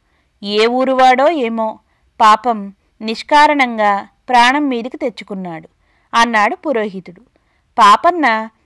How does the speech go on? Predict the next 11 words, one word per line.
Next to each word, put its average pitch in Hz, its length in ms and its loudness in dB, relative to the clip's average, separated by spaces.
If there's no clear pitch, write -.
నిజంగా 262 480 0
చచ్చాడో 277 760 2
లేదో 226 500 0
చూడాలని 285 500 2
ఎవరూ 220 300 0
ప్రయత్నించలేదు. 196 960 -8
జ్యోతిషంలో 240 1000 0
వారికి 240 480 2
గల 208 240 0
నమ్మకం 277 600 -2
అటువంటిది. 220 720 -8